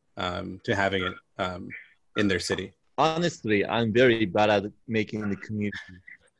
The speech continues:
Speaker 2: and we don't have any support from anywhere at that time because it, it's very hard situation. A lot of people are, are very interested in the Olympic and Paralympic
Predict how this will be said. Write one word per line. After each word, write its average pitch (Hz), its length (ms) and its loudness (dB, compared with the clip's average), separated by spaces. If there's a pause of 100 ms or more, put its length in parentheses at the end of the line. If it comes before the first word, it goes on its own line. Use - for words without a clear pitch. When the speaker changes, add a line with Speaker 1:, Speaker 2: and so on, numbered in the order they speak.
(600)
Speaker 2:
and 107 500 0 (140)
we 160 160 6
don't 143 340 6
have 127 100 4
any 113 260 2
support 104 540 0 (180)
from 98 380 -2 (140)
anywhere 98 420 4 (120)
at 104 120 0 (120)
that 113 280 2
time 87 300 -4 (440)
because 120 360 0
it, 107 340 -12
it's 139 140 -8
very 165 360 8
hard 117 420 4
situation. 110 840 -4
A 110 40 0
lot 135 120 6
of 127 100 0
people 113 440 2
are, 98 140 2 (320)
are 107 80 0
very 107 460 2
interested 107 460 -4
in 107 120 -2
the 104 140 2
Olympic 110 560 -2
and 104 160 -4
Paralympic 101 560 -2